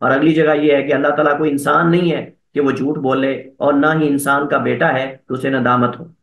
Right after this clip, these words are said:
अल्लाह सुब्हानहू व तआला को रोने और आंसू बहाने वाला ये भी बाकायदा उन्होंने जाहिर किया है,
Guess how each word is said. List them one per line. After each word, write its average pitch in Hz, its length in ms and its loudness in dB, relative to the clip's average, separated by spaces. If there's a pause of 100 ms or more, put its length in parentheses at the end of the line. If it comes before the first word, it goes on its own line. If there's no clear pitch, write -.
(920)
अल्लाह 202 280 2
सुब्हानहू 190 300 2
व 180 40 -4
तआला 175 240 2
को 185 120 -2
रोने 165 340 2
और 170 140 2
आंसू 170 300 0
बहाने 156 300 0
वाला 151 460 0 (220)
ये 156 140 2
भी 180 180 0
बाकायदा 143 760 -2 (120)
उन्होंने 143 520 0 (560)
जाहिर 135 320 0
किया 120 280 -2
है, - 180 -12